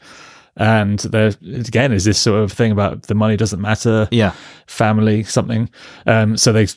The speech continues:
Speaker 1: make a fire. I think the, the woman says it's about half a million quid's worth of cash they burn, but he's dead. He does die.
Speaker 2: Yeah.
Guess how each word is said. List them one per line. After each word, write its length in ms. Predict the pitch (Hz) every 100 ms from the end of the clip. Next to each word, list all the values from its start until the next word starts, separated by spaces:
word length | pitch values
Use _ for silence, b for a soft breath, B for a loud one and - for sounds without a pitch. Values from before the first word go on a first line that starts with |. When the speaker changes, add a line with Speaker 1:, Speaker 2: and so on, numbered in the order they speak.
| -
Speaker 1:
make 260 | 104 104 101
a 60 |
fire. 280 | 95 110 104
I 40 | 95
think 180 | 110
the, 200 | 101 98
the 180 | 92 95
woman 200 | 95 92 90
says 160 | 92
it's 20 |
about 160 | 90 92
half 180 | 101 95
a 40 |
million 280 | 101 95 92
quid's 200 | 107 98
worth 120 | 92
of 60 | 92
cash 280 | - 110 98
they 140 | 90
burn, 320 | 85 95 92
but 160 | 85 95
he's 180 | 98 - _ -
dead. 280 | 101 87 -
He 260 | 95 87
does 260 | 90 92 90
die. 360 | 101 98 82 -
Speaker 2:
Yeah. 240 | 110 92